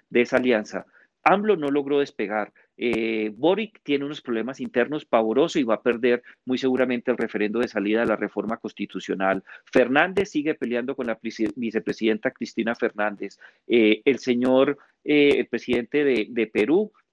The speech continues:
no despega y muy seguramente se va a caer del gobierno. A Arce no le interesan esos temas.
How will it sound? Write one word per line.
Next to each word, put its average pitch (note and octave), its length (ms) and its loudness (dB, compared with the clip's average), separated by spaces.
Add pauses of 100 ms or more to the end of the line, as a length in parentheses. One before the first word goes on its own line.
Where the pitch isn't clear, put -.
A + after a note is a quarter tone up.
(220)
no C#3 280 4
despega E3 500 0
y D3 60 -2
muy C3 100 -6
seguramente C3 480 -4
se A#2+ 100 -4
va G#2+ 100 2
a A2 80 -4
caer A#2+ 280 0
del A#2+ 140 -4
gobierno. A2+ 480 -2
A A2+ 60 2
Arce - 260 0
no C#3 100 -16
le C3 100 -18
interesan A2+ 440 -8
esos A#2+ 240 -14
temas. G#2 460 -4